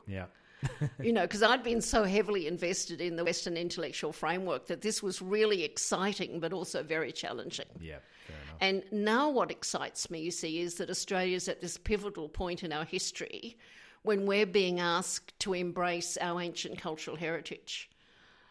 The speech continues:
Speaker 2: which is based in Aboriginal culture, which has a profoundly different way of experiencing
Speaker 1: Mm,
Speaker 2: reality,
Speaker 1: mm-hmm.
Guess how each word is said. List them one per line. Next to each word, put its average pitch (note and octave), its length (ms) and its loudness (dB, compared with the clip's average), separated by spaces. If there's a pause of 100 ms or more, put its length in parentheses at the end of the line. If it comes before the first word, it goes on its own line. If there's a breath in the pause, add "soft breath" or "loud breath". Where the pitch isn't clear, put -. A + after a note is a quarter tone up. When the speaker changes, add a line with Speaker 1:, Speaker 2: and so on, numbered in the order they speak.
(120)
Speaker 2:
which G3+ 260 -2
is F3 200 -2
based F#3 380 2
in F3+ 100 0
Aboriginal F3+ 640 0
culture, - 460 -4
which F#3+ 180 -4
has A3 220 -2
a G#3 40 -4
profoundly A3+ 1080 2
different E3 380 -8
way E3+ 220 0
of D#3+ 80 -6
experiencing E3 720 -4
Speaker 1:
Mm, - 60 0
Speaker 2:
reality, E3 580 -2
Speaker 1:
mm-hmm. G2+ 300 -4